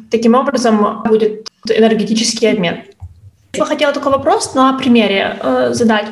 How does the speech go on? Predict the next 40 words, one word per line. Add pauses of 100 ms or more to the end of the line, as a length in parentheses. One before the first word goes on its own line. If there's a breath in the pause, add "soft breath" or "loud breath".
(120)
Когда
человек,
э,
понимает,
например,
что
он
уже
уставший,
но
у
него
ещё
есть
обязательства
и
работа,
и
оно
никуда
не
денется.
То
есть,
ну,
н-, (360)
у
тебя
нет
возможности
вот
щас
взять
и
уйти
в
отпуск. (300 loud breath)
У
тебя
нет,